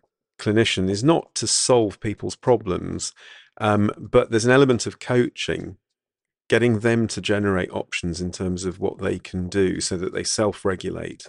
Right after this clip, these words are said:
and learn. And that made me think that G Ps probably don't get quite enough training on coaching, 'cause there's often quite a lot of that in our role.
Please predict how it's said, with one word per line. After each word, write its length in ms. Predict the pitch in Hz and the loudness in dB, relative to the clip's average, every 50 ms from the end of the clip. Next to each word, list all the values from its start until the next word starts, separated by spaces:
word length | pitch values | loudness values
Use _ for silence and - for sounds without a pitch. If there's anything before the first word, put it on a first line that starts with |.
| _ - | _ -10
and 480 | 90 90 87 85 87 87 87 90 - - _ - - - _ _ _ _ - | -8 -6 -6 -4 -4 -6 -8 -8 -10 -14 _ -20 -20 -20 _ _ _ _ -4
learn. 640 | 101 101 104 101 98 90 82 82 82 85 92 92 - _ _ _ _ - | 0 2 4 4 4 2 2 -2 -4 -8 -10 -12 -14 _ _ _ _ -6
And 180 | 104 107 104 104 | -4 -2 0 2
that 240 | 143 156 - - 120 | 2 2 0 0 0
made 300 | 113 107 95 92 90 - | 0 2 2 0 0 -2
me 120 | 90 90 | -4 -4
think 380 | - - 95 92 90 - - - | -4 -4 -6 -6 -6 -8 -8 -6
that 180 | 98 - - | -6 -6 -4
G 200 | - - 104 104 | -4 -4 -4 -4
Ps 340 | - - 104 98 95 92 87 | -4 -4 -6 -4 -4 -4 -6
probably 400 | - - 120 113 101 98 95 98 | -4 -2 -2 -2 -2 -4 -6 -6
don't 300 | 92 95 95 95 92 - | -4 -4 -4 -4 -4 -4
get 200 | - 95 95 - _ _ _ _ _ _ _ _ _ _ _ - | -4 -4 -4 -6 _ _ _ _ _ _ _ _ _ _ _ -20
quite 320 | - - - 156 151 - - | -6 0 2 2 2 2 0
enough 160 | 92 85 - | -2 -4 -4
training 380 | - - 87 82 82 82 87 87 | -6 -4 -4 -2 -2 -2 -4 -4
on 140 | 87 87 | -6 -8
coaching, 600 | - - - 120 104 - - - - - - - _ _ _ _ _ _ _ _ - | -6 -2 0 0 0 0 -4 -8 -10 -10 -10 -12 _ _ _ _ _ _ _ _ -10
'cause 220 | - 101 95 - | -8 -6 -4 -2
there's 160 | - 101 95 | 0 0 2
often 240 | 120 107 - 113 98 | 2 0 0 -2 -4
quite 180 | - 98 95 92 | -4 -2 -2 0
a 60 | 95 | 0
lot 240 | 98 104 98 - - | 0 -2 -2 -4 -8
of 120 | 92 92 | -8 -6
that 180 | - 90 87 95 | -6 -8 -8 -6
in 160 | 104 95 95 | -8 -6 -6
our 180 | 95 92 95 92 | -6 -6 -6 -4
role. 460 | 98 98 98 92 95 95 92 92 | -4 -4 -4 -4 -4 -6 -8 -10